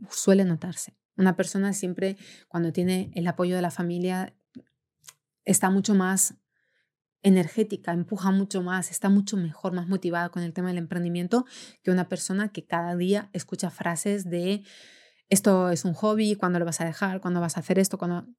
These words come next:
en este caso te recomiendo que te rodees, que hay muchas comunidades de personas que están solas, no, no comprendidas por su familia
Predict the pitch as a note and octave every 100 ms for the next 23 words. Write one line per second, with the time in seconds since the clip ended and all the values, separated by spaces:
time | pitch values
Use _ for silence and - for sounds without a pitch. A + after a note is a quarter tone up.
0 | - - F#3 F#3 G3+ G3 E3+ - F#3 F3
1 | F3 E3+ F3+ F#3+ F#3 F3 E3+ E3+ F3+ G3
2 | - _ F3+ E3+ F3 F3+ F#3 - F3+ F3+
3 | E3+ F3+ F3+ E3 - F3+ B3 - _ -
4 | - - G3 E3+ G#3 G#3 G3+ - - E3
5 | A#3+ - - F3 F3+ - F#3+ F#3 F#3+ F3
6 | E3+ F3 F#3 - F#3 F#3 - E3+ E3+ G#3